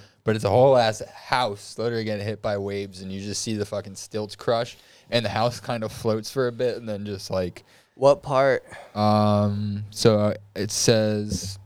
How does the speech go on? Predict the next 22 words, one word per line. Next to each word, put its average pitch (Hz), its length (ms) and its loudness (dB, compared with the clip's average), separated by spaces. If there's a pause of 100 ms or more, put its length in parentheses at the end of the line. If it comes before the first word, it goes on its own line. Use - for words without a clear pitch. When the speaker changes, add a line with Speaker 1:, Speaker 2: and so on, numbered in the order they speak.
(160)
Speaker 2:
Kitty 135 260 -6
Hawk. 135 480 -4 (840)
Speaker 1:
since - 440 0
last 123 300 4
Speaker 2:
Pebble 127 100 0
Speaker 1:
week, 127 100 4
Speaker 2:
Hills. 131 200 0
Speaker 1:
capture 123 440 2
Cape 123 320 2
Hatteras 107 640 0 (500)
National 120 400 2
Speaker 2:
Oh. 104 40 0
Speaker 1:
Seashore 107 640 -2
Park 104 380 2
Service. 95 680 0
Um, 101 540 2 (440)
Speaker 2:
I - 40 -20
don't 107 160 -20
know 117 60 -20 (100)
where 117 80 -20
that's 110 220 -16
at. 123 280 -12